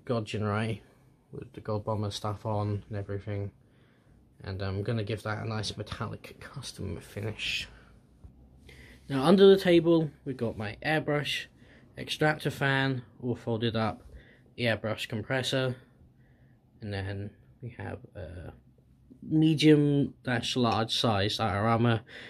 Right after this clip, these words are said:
of all of my Halo <laughs> Mega Bloks Warhogs. There's one more on the way to add to that, but, um, that's pretty much it. Below that, got some tools and stuff, <laughs> and all the way in the right corner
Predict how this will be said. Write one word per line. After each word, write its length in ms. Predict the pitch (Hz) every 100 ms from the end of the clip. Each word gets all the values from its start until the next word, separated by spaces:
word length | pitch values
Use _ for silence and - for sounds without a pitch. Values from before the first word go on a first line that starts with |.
| -
of 140 | 131 143
all 180 | 139
of 80 | 143
my 200 | 131 123
Halo 400 | 120 117 110 117
<laughs> 100 | 156
Mega 300 | 165 139 117
Bloks 320 | 110 110 -
Warhogs. 640 | - 143 151 151 139 - - - - - - -
There's 160 | 113
one 200 | 113 117
more 140 | 110 101
on 120 | 107
the 100 | 104
way 220 | 139 165
to 180 | 175 165
add 160 | 143 139
to 100 | 143
that, 300 | 127 123 - -
but, 160 | - -
um, 260 | 101 98 95 - _ _ _ _
that's 140 | -
pretty 240 | - - 98
much 240 | 95 -
it. 160 | 98 - - - - -
Below 260 | 160 175
that, 360 | 143 143 139 143 - - - _ - - - - _ _ - - _ _ - _ _
got 260 | - 123 120
some 260 | - 110 107
tools 440 | - 131 127 123
and 100 | 123
stuff, 400 | - 117 113 110 - - -
<laughs> 240 | - -
and 280 | 143 113 - - - - - -
all 180 | 143
the 80 | 131
way 220 | 123 131
in 80 | 139
the 100 | 135
right 240 | 117 117 113
corner 460 | - 110 107 104